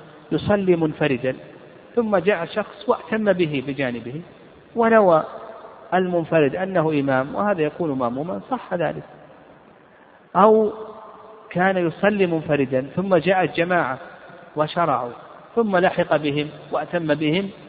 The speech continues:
فإن هذا يصح ويكون انتقل من كونه منفردا إلى كونه مأموما.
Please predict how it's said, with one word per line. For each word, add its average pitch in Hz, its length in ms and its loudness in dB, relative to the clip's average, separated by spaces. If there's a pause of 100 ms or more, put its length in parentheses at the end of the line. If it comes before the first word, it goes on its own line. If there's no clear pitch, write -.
(340)
فإن 135 280 2
هذا 127 460 -2
يصح 143 320 -2 (480)
ويكون 139 300 -2
انتقل 135 500 -2
من 120 200 -10
كونه 151 480 0 (560)
منفردا 160 800 4 (280)
إلى 131 280 -2
كونه 147 480 -2 (120)
مأموما. 123 460 -10